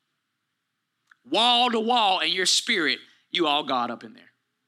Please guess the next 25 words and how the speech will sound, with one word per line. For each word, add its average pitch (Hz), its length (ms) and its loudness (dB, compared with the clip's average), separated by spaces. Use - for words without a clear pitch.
But 160 120 -4
we're 185 80 2
not 175 160 0
always 147 240 -2
aware 160 520 -2
of 135 240 -6
that. 117 240 -6
But 143 120 -2
your 208 120 -2
spirit 233 600 0
is 156 140 -8
in 165 160 -6
communion. 175 520 -8
The 151 80 -10
psalmist 208 540 0
said, 165 240 -6
"Deep 196 260 -4
cries 156 340 -2
unto 185 160 -4
thee." 180 140 -4
The 147 80 -2
deep 156 280 -6
part 185 200 -2
of 202 60 -8
me 180 160 -6